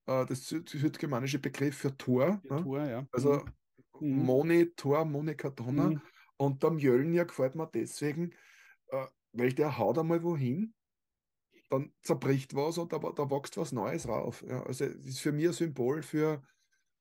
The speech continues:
Speaker 1: Zerschmettern der Lüge
Speaker 2: Mhm.
Speaker 1: oder des, der Unwahrheit. Und dann kann was Neues daraus,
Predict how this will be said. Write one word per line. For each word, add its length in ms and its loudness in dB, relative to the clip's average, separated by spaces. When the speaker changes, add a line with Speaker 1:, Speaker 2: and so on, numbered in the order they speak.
Speaker 1:
Zerschmettern 640 0
der 100 0
Lüge 420 0
Speaker 2:
Mhm. 340 -10
Speaker 1:
oder 180 -2
des, 260 -4
der 140 2
Unwahrheit. 800 0
Und 200 -2
dann 180 2
kann 240 -4
was 180 -2
Neues 360 -2
daraus, 400 -6